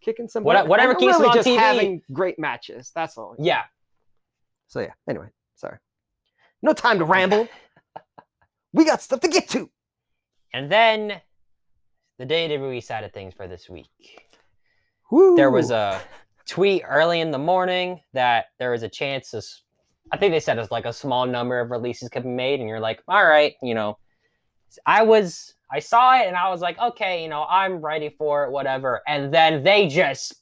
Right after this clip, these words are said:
Speaker 2: psh, blew my mind
Speaker 1: <laughs>
Speaker 2: with some of the names on here. So I'm gonna kinda go, like, in order of how I saw them.
Speaker 1: Yeah.
Speaker 2: At least. And only the notable ones, 'cause there was a lot of 'em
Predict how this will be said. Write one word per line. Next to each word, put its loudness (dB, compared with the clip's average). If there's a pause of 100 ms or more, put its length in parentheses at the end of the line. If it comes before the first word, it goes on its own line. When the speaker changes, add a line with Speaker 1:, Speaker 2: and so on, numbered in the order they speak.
(120)
Speaker 2:
psh, -12 (480)
blew 2
my 0
mind -2 (260)
Speaker 1:
<laughs> -20
Speaker 2:
with 4 (220)
some 0
of -2
the -4
names -6
on -8
here. -12
So -8
I'm -6
gonna 2 (280)
kinda -2
go, 2
like, 0
in -4
order -4
of -8
how 2 (200)
I 2
saw -2
them. -6 (360)
Speaker 1:
Yeah. 0 (420)
Speaker 2:
At 0
least. -10 (160)
And -4 (140)
only 6
the 6
notable 4
ones, -2
'cause -6
there 4
was 2
a 0
lot 2
of -6
'em -12